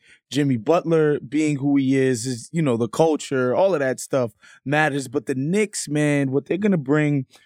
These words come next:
when they're fully healthy in terms of just, uh, an identity that is so clearly defined. And then, of course, they got the home crowd. Like, I, I just think the Knicks are, they're definitely gonna be a tough out. But, but the Heat, to me, eh, like,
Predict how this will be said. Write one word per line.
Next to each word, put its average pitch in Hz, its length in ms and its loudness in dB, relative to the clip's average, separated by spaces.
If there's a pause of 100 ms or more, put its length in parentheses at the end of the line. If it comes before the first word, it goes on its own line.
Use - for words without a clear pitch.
when 139 140 -2
they're 151 100 2
fully 151 360 0
healthy 139 380 0
in 123 120 0
terms 131 420 -2
of 113 300 0 (560)
just, 156 540 -2 (120)
uh, 135 260 2
an 143 160 -2
identity 143 840 -2
that 151 160 2
is 135 100 -2
so 165 200 0
clearly 151 440 0
defined. 143 680 -2 (300)
And 139 100 -2
then, 156 120 0
of 131 100 -4
course, - 280 0
they 151 80 -2
got 135 200 0
the 117 120 -2
home 143 300 -2
crowd. 135 460 0
Like, 123 260 -2
I, 135 220 2
I 190 60 2
just 247 260 -8
think 170 320 -4 (100)
the 135 140 -4
Knicks 147 400 -4
are, 135 220 0 (360)
they're 170 100 2
definitely 202 400 2
gonna 165 180 0
be 147 160 0
a 131 60 2
tough - 360 -2
out. 131 320 -2
But, 139 220 -2
but 135 160 -6
the 135 80 -4
Heat, 165 320 -8
to 135 120 -4
me, 113 440 0
eh, 98 220 -4
like, 120 260 -2